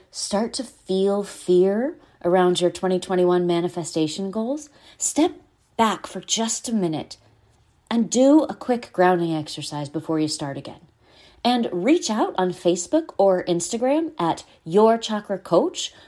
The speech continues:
with questions, or to let me know how it's going. I'd love to know. And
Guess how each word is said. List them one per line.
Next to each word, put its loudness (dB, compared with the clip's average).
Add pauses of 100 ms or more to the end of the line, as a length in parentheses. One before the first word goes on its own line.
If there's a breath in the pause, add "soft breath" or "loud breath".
(100)
with -2
questions, -4
or 8
to 0
let 2
me 0
know 6
how 2
it's -2
going. 2
I'd 0
love 4
to -4
know. -6 (720 soft breath)
And -2